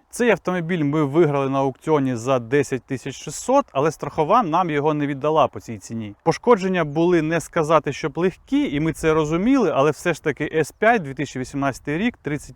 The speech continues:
п'ять тисяч миль пробіг. Середня ціна на такі автомобілі на аукціонах була набагато вища, тому на той момент це виглядало як доволі непогана покупка.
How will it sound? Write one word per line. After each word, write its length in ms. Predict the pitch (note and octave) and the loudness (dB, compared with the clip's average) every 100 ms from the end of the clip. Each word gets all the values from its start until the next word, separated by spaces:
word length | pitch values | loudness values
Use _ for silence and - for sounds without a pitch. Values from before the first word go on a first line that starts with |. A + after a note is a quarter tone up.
| - | -4
п'ять 180 | D3 - | -4 -2
тисяч 400 | C#3+ C3 C3 C#3+ | -6 -6 -8 -4
миль 180 | C#3 | -4
пробіг. 560 | B2+ D3 D#3 B3 C4+ - _ | -2 -4 0 0 -2 -6 _
Середня 400 | - E3 F3+ E3 | 2 2 4 0
ціна 240 | - E3+ | 0 4
на 120 | E3 D3 | 4 2
такі 260 | C#3+ E3+ | -2 0
автомобілі 540 | D#3+ - D#3 D#3 E3 D#3 | 0 2 -2 0 -2 2
на 100 | D3+ | 0
аукціонах 500 | D3 - C4+ F3+ C3 | 0 0 0 0 -2
була 300 | D3 G#3 G#3 | 0 2 2
набагато 680 | D#3 D#3+ D#3 D3 D3+ D#3 | 2 2 4 4 4 2
вища, 420 | C3+ C3+ G2+ - | 0 -2 -2 -8
тому 220 | - D#3 D#3+ | -6 -2 -2
на 100 | C#3 | 0
той 140 | D3+ | -2
момент 380 | D#3 F3+ B3+ - | -2 -2 -2 -2
це 180 | - G3+ | -2 0
виглядало 540 | D3+ C3 A#2+ D#3+ C#3+ | 0 -2 2 2 2
як 180 | C3 B2 | -2 -4
доволі 420 | B2 A#2+ C#3+ B2 | -6 0 0 0
непогана 560 | A#2+ A#2 A#2+ B2 A#2+ A#2 | -2 -2 -2 -2 -2 -4
покупка. 560 | C3+ - B2+ - A2 | -8 -6 -8 -8 -18